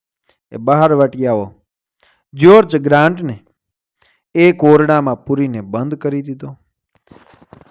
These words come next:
પોણી દુનિયાને બાપની કરીને બેઠેલી એ બ્રિટિશ હુકુમતની કડપ અને ધાકની જાજમમાં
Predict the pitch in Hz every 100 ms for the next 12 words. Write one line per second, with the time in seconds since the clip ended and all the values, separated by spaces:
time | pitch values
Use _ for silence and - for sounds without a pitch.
0 | _ _ - 185 202 190 170 175 180 175
1 | 165 151 156 160 170 147 - 147 151 151
2 | 135 135 139 156 139 135 123 123 165 226
3 | 180 - 127 117 147 143 143 143 127 -
4 | 139 147 139 - 120 123 113 131 139 143
5 | 139 123 113 123 120 131 147 156 175 196
6 | 190